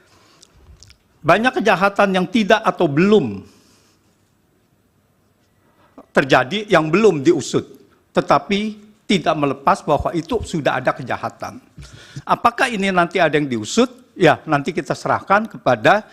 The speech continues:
siapa yang merasa berkepentingan, apakah pelanggaran-pelanggaran undang-undang, dugaan pelanggaran-pelanggaran dugaan ini, eh, undang-undang ini, apakah akan ditindaklanjuti,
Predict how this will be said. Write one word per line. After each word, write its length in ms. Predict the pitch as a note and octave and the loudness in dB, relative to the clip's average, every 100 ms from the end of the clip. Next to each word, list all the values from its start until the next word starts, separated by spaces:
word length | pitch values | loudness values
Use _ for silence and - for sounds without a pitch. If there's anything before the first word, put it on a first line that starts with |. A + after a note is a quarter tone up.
| _ | _
siapa 480 | - - E3+ G#3+ F#3+ | -10 2 2 4 0
yang 160 | E3 | -2
merasa 320 | D3+ C#3 - B2+ | 0 0 0 -8
berkepentingan, 720 | C3 - B2+ A#2+ A2+ F3 A#3+ - - - | -10 -10 -8 -8 -2 0 0 -4 -20 -4
apakah 480 | D#3+ - A3+ - E3 - | -4 0 -2 2 0 2
pelanggaran-pelanggaran 1120 | C#3+ D3 D3 C#3 C3+ C3 C3 C3+ A3+ F#3+ C#3 | 0 2 0 0 0 0 2 4 4 2 0
undang-undang, 720 | D3+ C3+ C#3 E3+ G3 C3+ G2 _ _ _ _ | -2 -2 0 0 2 2 -2 _ _ _ _
dugaan 480 | C#3+ C#3 F#3 F3+ E3 E3+ | -2 2 2 2 0 0
pelanggaran-pelanggaran 880 | D3+ D3 D3 C#3+ C#3+ C#3 C#3 C3+ | 2 2 2 2 0 2 2 0
dugaan 400 | C3 B2 A#2+ A#2+ | -2 -2 0 0
ini, 320 | G3 F3+ G#2+ - - _ _ | 0 0 -2 -8 -20 _ _
eh, 400 | E3 C#3 C3 B2+ | -2 2 2 2
undang-undang 560 | C#3 C3+ C3+ B2+ C#3+ | 0 -2 -2 -2 -2
ini, 320 | G#3+ G3 A#2+ - | -2 -2 -4 -4
apakah 480 | - D#3+ F3 - F3 | -4 0 0 0 -4
akan 240 | E3 E3 C#3+ | -2 -2 -4
ditindaklanjuti, 1120 | D#3 D3 C#3 D3+ C3 B2 F#3 - F3 F#2+ | -4 -2 -2 0 0 2 0 2 -2 -4